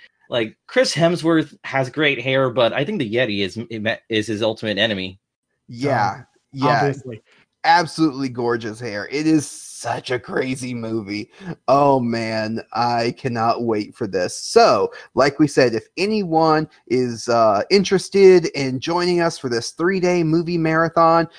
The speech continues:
Speaker 2: even for just one or two of the movies, uh, we are going to be doing it. Uh, that is Memorial Day weekends, Friday, May twenty-second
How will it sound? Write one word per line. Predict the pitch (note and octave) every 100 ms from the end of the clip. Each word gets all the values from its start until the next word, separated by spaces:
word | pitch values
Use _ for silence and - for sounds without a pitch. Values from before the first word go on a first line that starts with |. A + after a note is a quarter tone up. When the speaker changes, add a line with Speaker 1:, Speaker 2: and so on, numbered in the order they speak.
| _
Speaker 2:
even | B2+ D#3+ E3+
for | C#3+
just | C3+ D3
one | C3 C3+
or | D3+
two | C#3+ D#3+
of | D3
the |
movies, | C#3+ D3+ D3+ D#3+ - - -
uh, | - B2+ A#2+
we | B2+ B2+ D#3
are | D3+
going | D3 D3
to | C3+
be |
doing | B2+ D3 D3
it. | C#3+ B2+ -
Uh, | A#2+ A#2
that | A#2 B2+
is | B2 A2+ A#2+
Memorial | B2+ C3 D3+ E3+ D#3+
Day | D3 C3+
weekends, | C#3 G#3+ - G#3 G3 F#3+ -
Friday, | _ D#3+ E3+ E3+ E3
May | C3+ B2 B2
twenty-second | - A2 - F#3 F#3+ E3